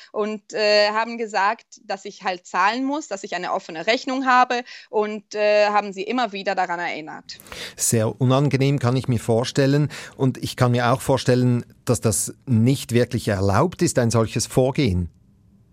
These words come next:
Speaker 1: Nein, ist es definitiv nicht. Es gibt seit zweitausendneun in Griechenland ein Gesetz, das die Arbeit der Inkassobüros umfangreich regelt.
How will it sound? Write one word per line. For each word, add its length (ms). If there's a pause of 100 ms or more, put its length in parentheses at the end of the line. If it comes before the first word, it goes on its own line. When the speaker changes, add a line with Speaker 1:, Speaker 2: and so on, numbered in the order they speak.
(300)
Speaker 1:
Nein, 420
ist 260
es 180
definitiv 640
nicht. 340
Es 220
gibt 260
seit 220
zweitausendneun 1000
in 160
Griechenland 520
ein 180
Gesetz, 540
das 200
die 140
Arbeit 480
der 80
Inkassobüros 800
umfangreich 760
regelt. 460